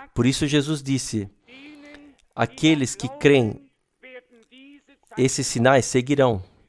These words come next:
Quem não crê, eles não podem seguir. Quem crê, eles podem seguir. Está escrito,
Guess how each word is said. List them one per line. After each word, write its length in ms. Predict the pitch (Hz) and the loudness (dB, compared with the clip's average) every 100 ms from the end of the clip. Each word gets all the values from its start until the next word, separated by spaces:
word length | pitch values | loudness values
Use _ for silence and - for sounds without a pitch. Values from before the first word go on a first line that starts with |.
| _ 269 262 254 330 349 _ | _ -20 -20 -20 -20 -20 _
Quem 160 | - 135 | 0 4
não 200 | 135 185 | 6 6
crê, 440 | 196 147 117 107 - - 247 233 _ - 262 294 285 _ 269 277 _ - | 4 2 2 0 -8 -20 -20 _ _ -20 -20 -20 -20 _ _ _ _ -6
eles 220 | 113 107 | -2 2
não 100 | 147 | 2
podem 300 | - 127 127 | 6 4 4
seguir. 500 | - 127 110 135 165 - | 0 -8 -4 -6 -6 -6
Quem 160 | - 120 | -2 -2
crê, 480 | - 147 127 - _ 226 262 _ _ | -2 0 0 -4 _ _ -20 _ _
eles 180 | 117 110 | -6 -6
podem 300 | - 143 139 | 4 4 4
seguir. 500 | - 113 101 101 95 - _ _ _ _ _ _ _ _ _ 202 220 - _ _ - | 0 -8 -6 -6 -6 -12 _ _ _ _ _ _ _ _ _ -20 -20 -20 _ _ -14
Está 240 | 113 - | -4 0
escrito, 560 | 110 - 110 123 - 123 | 0 0 -4 -4 -2 -4